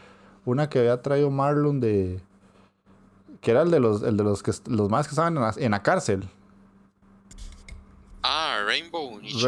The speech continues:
Speaker 1: Rainbow,
Speaker 2: no sé qué
Speaker 1: sí,
Speaker 2: vergas.
Speaker 1: pero me
Speaker 2: Sí,
Speaker 1: falta,
Speaker 2: man.
Speaker 1: me faltan como catorce
Speaker 2: Ma, esa es bru-,
Speaker 1: capítulos, una cosa
Speaker 2: esa
Speaker 1: así.
Speaker 2: es brutal, ma. Esa es brutal, esa sí es cruda, ma.
Speaker 1: Sí, sí. Sí la
Speaker 2: De
Speaker 1: empecé,
Speaker 2: hecho,
Speaker 1: pero me
Speaker 2: ma,
Speaker 1: faltan catorce, quince por ahí.
Speaker 2: yo creo que Ale la empezó y no, no,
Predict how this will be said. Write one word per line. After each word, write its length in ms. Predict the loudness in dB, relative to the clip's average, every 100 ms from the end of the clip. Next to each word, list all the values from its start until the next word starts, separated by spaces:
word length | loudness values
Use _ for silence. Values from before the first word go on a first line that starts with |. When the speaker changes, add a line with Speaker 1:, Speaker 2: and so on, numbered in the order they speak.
| 2
Speaker 1:
Rainbow, 140 | 0
Speaker 2:
no 40 | -2
sé 60 | -2
qué 60 |
Speaker 1:
sí, 20 | -2
Speaker 2:
vergas. 160 | 0
Speaker 1:
pero 200 | 2 4 2 0 2
me 140 | 4
Speaker 2:
Sí, 60 | 4
Speaker 1:
falta, 360 | 2 2 2 2
Speaker 2:
man. 100 | 2
Speaker 1:
me 100 | 2
faltan 400 | 0 2 0 0
como 640 | 0 2 4 4 4 0 -4 -4
catorce 400 | -2 0 2 2
Speaker 2:
Ma, 40 | 2
esa 100 | 2
es 60 |
bru-, 0 |
Speaker 1:
capítulos, 720 | 2 2 0 0 -2 -2 -4 -4
una 180 | -4 0
cosa 180 | -2 0
Speaker 2:
esa 80 |
Speaker 1:
así. 80 | -2
Speaker 2:
es 40 | -4
brutal, 400 | -6 -6 -4 -6
ma. 220 | -10 -12 -16 -14
Esa 160 | -14
es 100 | -14
brutal, 320 | -14 -10 -10 -10
esa 200 | -8 -4
sí 120 | -2
es 120 | -4
cruda, 380 | -4 -4 -2 -4
ma. 120 | -2 -2 -2 -12 -20 _ -8
Speaker 1:
Sí, 280 | -4 -4 -6 _
sí. 80 | -8 -8 -2
Sí 140 | 2
la 80 | 2
Speaker 2:
De 20 |
Speaker 1:
empecé, 260 | 2 2 2
Speaker 2:
hecho, 100 | 2
Speaker 1:
pero 120 | 2
me 60 | 0
Speaker 2:
ma, 60 |
Speaker 1:
faltan 340 | 0 -2 -4 -4
catorce, 580 | -4 -2 -2 -2 -6
quince 320 | -4 -4 -4 -6
por 140 | -10
ahí. 120 | -12 -14 -20 -20 -20 _ _
Speaker 2:
yo 140 | -10 -8
creo 140 | -6
que 100 | -4
Ale 140 | -4 -4
la 80 |
empezó 360 | -6 -8 -8 -6
y 60 | -8
no, 220 | -12 -14
no, 240 | -16 -20